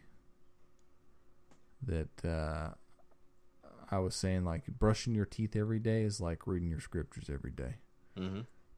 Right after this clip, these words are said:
Speaker 1: It's gonna be the most impactful thing in keeping your teeth healthy. Every once in a while, you're still gonna need to go get a, a cleaning, right? Get those deep areas that, that you aren't gonna get brushing your teeth. That might be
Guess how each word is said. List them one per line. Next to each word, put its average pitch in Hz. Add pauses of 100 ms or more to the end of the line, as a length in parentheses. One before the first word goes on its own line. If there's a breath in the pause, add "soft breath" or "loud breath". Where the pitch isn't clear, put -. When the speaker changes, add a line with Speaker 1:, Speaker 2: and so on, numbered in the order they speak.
Speaker 1:
It's 107
gonna 107
be 107
the 101
most 104
impactful 107
thing 110
in 87
keeping 90
your 85
teeth 98
healthy. - (840 soft breath)
Every 135
once 156
in 160
a 156
while, 143
you're 131
still 123
gonna 110
need 104
to 92 (340)
go 87 (500)
get 120
a, 92 (360)
a 98
cleaning, 107 (280)
right? 90
Get 98
those 95
deep 101
areas 101
that, 101 (840 soft breath)
that 98
you 110
aren't 107
gonna 110
get 120
brushing 117
your 117
teeth. 127
That 87
might 98
be 101